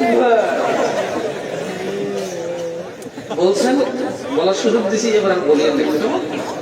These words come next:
মাঝে মধ্যে যদি আমি কিছু জিজ্ঞেস করি, কতটুকু বলি, তবে ইনশাআল্লাহ আমি ঠিক কিনা জিজ্ঞেস করবো না, কারণ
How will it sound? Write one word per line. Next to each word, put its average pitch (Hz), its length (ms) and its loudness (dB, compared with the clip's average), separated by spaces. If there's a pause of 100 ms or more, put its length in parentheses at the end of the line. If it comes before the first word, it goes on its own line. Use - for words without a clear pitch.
(600)
মাঝে 208 320 2
মধ্যে 277 360 2
যদি 240 140 4
আমি 233 240 2
কিছু 220 240 2
জিজ্ঞেস 208 380 4
করি, 233 220 6
কতটুকু 180 420 4
বলি, 113 380 0 (680)
তবে 226 180 4
ইনশাআল্লাহ 254 420 2
আমি 254 220 -2
ঠিক 339 240 6
কিনা 254 180 4
জিজ্ঞেস 190 320 2
করবো 180 180 4
না, 180 80 4
কারণ 262 340 2